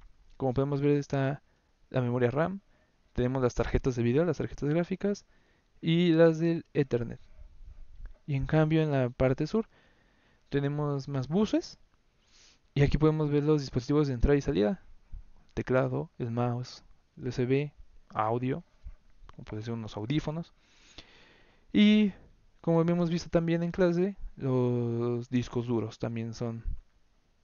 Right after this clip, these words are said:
son de baja velocidad. Por lo tanto,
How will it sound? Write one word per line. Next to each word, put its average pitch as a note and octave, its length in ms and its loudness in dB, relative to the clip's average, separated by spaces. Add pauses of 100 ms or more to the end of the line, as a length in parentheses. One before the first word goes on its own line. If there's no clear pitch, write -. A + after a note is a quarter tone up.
(300)
son B2 220 -6
de A2 540 0
baja A#2+ 240 0
velocidad. C#3+ 420 0 (360)
Por F3 140 0
lo F3 80 4
tanto, F#3 480 0